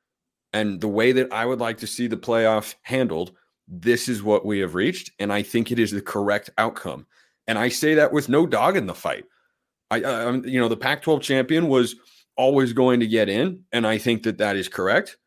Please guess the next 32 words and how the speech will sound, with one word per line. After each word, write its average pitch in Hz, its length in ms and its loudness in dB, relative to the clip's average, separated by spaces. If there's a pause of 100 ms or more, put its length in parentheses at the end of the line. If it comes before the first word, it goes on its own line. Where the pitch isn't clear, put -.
(580)
And 113 140 0
Washington 117 520 0
will 107 80 0
play 107 220 -2
Texas, 113 480 -4
and 98 120 -4
Michigan 117 380 0
will 107 100 0
play 107 200 0
Bama, 104 340 0
and 135 80 0
I 110 80 2
think 113 240 -4
those 110 320 0 (320)
will 127 120 4
be 120 140 0
a 113 40 0
couple 110 360 -2
of 98 100 -8 (100)
outstanding, 117 1160 -2 (240)
outstanding 113 1000 -2
football 92 440 0
games, 87 260 -4
really. 98 240 4
I 113 60 2
think 120 140 2
this 104 120 -2
could 104 140 -8
be 95 260 -4 (800)
a 95 80 -8
highly 107 400 0
entertaining 101 600 -2